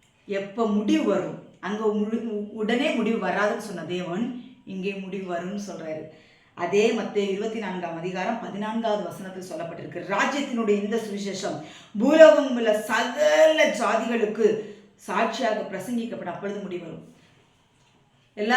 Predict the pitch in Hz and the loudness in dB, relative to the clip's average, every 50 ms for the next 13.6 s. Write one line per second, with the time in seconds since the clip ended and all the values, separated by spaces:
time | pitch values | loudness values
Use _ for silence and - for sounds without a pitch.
0 | 262 254 247 240 226 226 254 254 247 233 240 - 247 247 233 254 269 240 240 202 | 2 4 4 4 4 4 2 -2 -4 -6 -6 -8 -8 -8 -8 -6 -6 -6 -6 -4
1 | - 220 226 220 277 269 269 254 - 240 220 - - - - - 180 175 - - | -4 -4 -4 -4 -4 -6 -6 -6 -4 -4 -4 -2 -4 -4 0 2 2 2 2 2
2 | 196 180 180 180 180 - - - - - _ _ _ _ _ _ _ _ _ _ | -2 -4 -4 -4 -6 -10 -14 -18 -20 -20 _ _ _ _ _ _ _ _ _ _
3 | _ _ _ _ _ _ _ _ _ _ - 180 180 185 - 214 202 202 196 - | _ _ _ _ _ _ _ _ _ _ -10 -10 -8 -6 -4 -4 -4 -4 -6 -10
4 | - - - _ _ _ _ _ _ _ _ _ _ - 214 196 196 202 208 240 | -14 -18 -20 _ _ _ _ _ _ _ _ _ _ -14 -10 -6 -4 -2 0 0
5 | 277 269 226 202 202 190 185 208 240 233 - 196 214 214 208 208 208 - 180 180 | 2 0 0 0 0 -2 -2 -2 -2 -2 -2 -4 -4 -4 -4 -6 -6 -6 -4 -4
6 | 190 190 180 170 165 160 170 175 202 208 202 - - - - - - 202 196 190 | -4 -4 -4 -6 -4 -4 -2 -2 -2 -2 -4 -8 -12 -16 -18 -14 -10 -8 -6 -4
7 | 185 185 202 240 269 - - 214 202 202 220 226 - - - - - - - - | -2 0 0 0 0 0 0 2 2 2 2 0 -2 -6 -10 -14 -18 -20 -10 -4
8 | - 240 247 285 - - 285 285 277 - 233 208 208 208 202 202 214 226 233 220 | -2 0 0 0 -2 -2 -2 -2 -2 0 0 0 0 2 2 4 4 4 4 4
9 | 226 214 208 208 - - - - - - - 185 180 190 196 208 208 208 202 180 | 2 2 2 2 0 0 -2 -8 -12 -14 -12 -10 -8 -6 -4 -4 -4 -4 -4 -6
10 | 165 165 165 165 160 165 170 175 190 208 226 220 226 247 262 - 233 208 196 208 | -8 -8 -10 -10 -10 -8 -6 -4 0 0 2 4 4 4 2 2 0 -2 -2 -2
11 | 214 214 - 185 185 185 - 208 202 180 170 175 - 185 180 208 220 226 233 254 | -2 -4 -4 -4 -6 -6 -6 -8 -8 -8 -8 -8 -8 -6 -4 -2 0 0 0 0
12 | 269 285 294 285 - 226 - 233 240 - 240 226 233 226 208 202 190 190 220 233 | 0 0 0 -2 -4 -6 -6 -6 -6 -4 -4 -6 -6 -4 -4 -4 -4 -4 -6 -6
13 | - 220 196 - - - - 247 233 220 - - | -6 -6 -6 -6 -8 -8 -6 -6 -6 -6 -6 -8